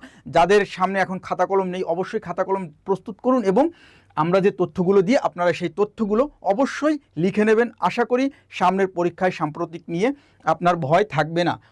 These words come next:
অর্থাৎ চলতি যে ঘটনাগুলো ঘটছে, আপনি সব কিছু পেয়ে যাবেন আজকের এই সাম্প্রতিক আপডেট বুলেটিন থেকে। তাহলে চলুন, আর সময় নষ্ট না করে আমরা চলে যাই বিদ্যাবাড়ির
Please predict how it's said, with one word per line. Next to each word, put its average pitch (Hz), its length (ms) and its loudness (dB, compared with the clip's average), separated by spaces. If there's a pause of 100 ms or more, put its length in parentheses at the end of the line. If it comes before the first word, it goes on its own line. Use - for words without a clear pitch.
(120)
অর্থাৎ 190 400 -2
চলতি 180 320 0
যে 165 120 -2
ঘটনাগুলো 170 500 -2
ঘটছে, 165 320 -6
আপনি 180 160 -4
সব 226 160 -10
কিছু 226 300 -12
পেয়ে 180 220 0
যাবেন 185 260 0 (140)
আজকের 185 400 -2
এই 196 80 4
সাম্প্রতিক 156 500 -8
আপডেট 151 280 -2
বুলেটিন 151 400 -8
থেকে। 139 240 -14 (300)
তাহলে 196 220 2
চলুন, 214 400 2
আর 202 180 4
সময় 196 320 -6
নষ্ট 170 220 -4
না 165 140 -2
করে 190 160 0
আমরা 175 220 0
চলে 185 280 0
যাই 214 140 2
বিদ্যাবাড়ির 170 540 0